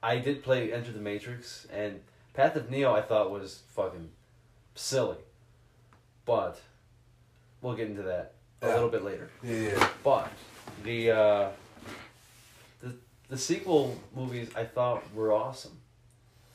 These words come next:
Speaker 1: I thought what they did with that was interesting because they took almost a Buddhist route versus, like, the big epic finale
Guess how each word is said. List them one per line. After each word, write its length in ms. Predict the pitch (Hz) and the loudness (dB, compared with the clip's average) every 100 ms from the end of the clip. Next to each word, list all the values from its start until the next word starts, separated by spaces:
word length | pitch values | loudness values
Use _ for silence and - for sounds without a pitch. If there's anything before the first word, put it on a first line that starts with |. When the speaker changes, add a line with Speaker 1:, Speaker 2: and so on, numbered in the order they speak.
| _ - | _ -6
Speaker 1:
I 80 | |
thought 480 | 110 - 123 120 117 | -6 -2 2 2 2
what 140 | 117 117 | -4 -4
they 100 | 104 | -6
did 320 | 90 117 123 | -4 -6 -4
with 160 | 113 | -6
that 320 | 104 95 92 98 | -4 -2 -4 -8
was 180 | 98 | -12
interesting 480 | 107 101 98 - 92 87 | -12 -12 -14 -12 -12 -12
because 720 | 90 - 92 90 87 - - _ _ - _ _ _ - - | -12 -6 -6 -6 -10 -18 -20 _ _ -20 _ _ _ -20 -12
they 100 | 104 | -10
took 420 | 98 - 147 147 117 | -8 -2 -2 0 0
almost 640 | 120 113 107 104 - - - - _ _ _ _ - | 0 0 -2 -4 -10 -20 -20 -20 _ _ _ _ -8
a 60 | |
Buddhist 640 | 101 - 117 117 113 - - 87 | -8 -6 -6 -6 -8 -8 -14 -6
route 420 | 92 92 92 - - _ _ _ _ _ _ _ _ _ _ _ | -2 -2 -4 -10 -20 _ _ _ _ _ _ _ _ _ _ _
versus, 480 | - 110 107 107 95 | -2 0 0 -6 -6
like, 360 | 98 92 90 - _ _ _ _ _ _ _ _ _ _ _ _ _ | -4 -4 -6 -14 _ _ _ _ _ _ _ _ _ _ _ _ _
the 80 | 110 | -6
big 440 | - 117 107 104 - | -4 -2 -2 -2 -4
epic 400 | 104 - 101 - | -6 -4 -8 -8
finale 640 | 98 98 98 95 95 90 | -10 -6 -6 -6 -8 -14